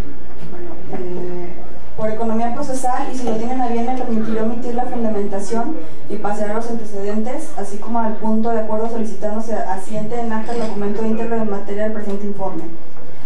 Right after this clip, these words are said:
Los suscritos integrantes de las comisiones edilicias de igualdad de género y asuntos indígenas y de reglamentos, sometemos a la consideración de todos ustedes el siguiente informe de comisiones con carácter de dictamen final que tiene por objeto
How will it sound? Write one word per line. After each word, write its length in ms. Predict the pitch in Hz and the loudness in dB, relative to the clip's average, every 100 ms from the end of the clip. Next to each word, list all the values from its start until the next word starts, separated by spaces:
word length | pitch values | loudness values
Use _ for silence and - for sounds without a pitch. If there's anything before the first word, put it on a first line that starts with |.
| - - - | 0 0 0
Los 140 | 233 | 0
suscritos 420 | 240 233 240 285 | 0 0 0 0
integrantes 540 | 294 240 233 233 240 254 | 0 0 0 0 0 0
de 80 | |
las 140 | 226 254 | 0 0
comisiones 500 | 269 262 254 247 254 | 0 0 0 0 0
edilicias 460 | 226 220 220 240 | 0 0 0 0
de 60 | 233 | 0
igualdad 320 | 214 208 208 | 0 0 0
de 80 | 220 | 0
género 340 | 233 233 226 233 | 0 0 0 0
y 60 | |
asuntos 340 | 226 226 226 233 | 0 0 0 0
indígenas 560 | 220 220 226 240 247 | 0 0 0 0 0
y 60 | 233 | 0
de 120 | 214 | 0
reglamentos, 600 | 214 202 202 208 220 - - - - - | 0 0 0 0 0 0 0 0 0 0
sometemos 480 | - 220 214 233 254 262 | 0 0 0 0 0 0
a 60 | |
la 100 | 240 | 0
consideración 560 | 220 226 220 202 214 226 | 0 0 0 0 0 0
de 80 | 233 | 0
todos 280 | 233 240 | 0 0
ustedes 360 | 226 220 220 233 | 0 0 0 0
el 120 | 226 | 0
siguiente 280 | 220 214 214 | 0 0 0
informe 360 | 233 233 226 240 | 0 0 0 0
de 100 | 247 | 0
comisiones 480 | 214 202 220 220 | 0 0 0 0
con 180 | 220 226 | 0 0
carácter 400 | 214 202 208 233 | 0 0 0 0
de 80 | 233 | 0
dictamen 440 | 208 196 214 214 226 | 0 0 0 0 0
final 340 | 214 208 220 | 0 0 0
que 80 | 220 | 0
tiene 240 | 220 220 | 0 0
por 160 | 226 226 | 0 0
objeto 500 | - 214 214 240 254 | 0 0 0 0 0